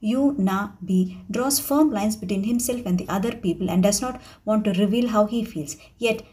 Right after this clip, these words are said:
Park Jae-hoon meets Yoo Na-bi. He wants to cross those lines. Yoo Na-bi wants to date but doesn't trust in love. After a bitter experience with her first love, she doesn't believe in destiny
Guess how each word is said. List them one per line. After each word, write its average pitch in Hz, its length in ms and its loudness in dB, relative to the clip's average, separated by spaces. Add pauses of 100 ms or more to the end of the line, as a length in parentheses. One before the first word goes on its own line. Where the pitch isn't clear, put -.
(200)
Park 294 380 0
Jae-hoon 220 520 2
meets 214 280 -2
Yoo 240 400 0
Na-bi. 185 480 0
He 247 180 -4
wants 240 300 -2
to 226 80 -4
cross 220 280 0
those - 360 -6
lines. 143 300 -6 (260)
Yoo 302 240 6
Na-bi 208 640 0
wants 196 520 -2 (400)
to 254 120 0
date 185 380 2
but 185 140 0
doesn't 220 300 4
trust 190 260 -4
in 190 160 -2
love. 139 160 -8 (180)
After 277 260 0
a 311 40 4
bitter 285 280 0
experience 208 540 -2
with 180 100 -6
her 165 80 -2
first 247 380 -4
love, 165 180 -4
she - 140 -4
doesn't 214 380 6
believe 196 340 0
in 170 140 -4
destiny 202 500 0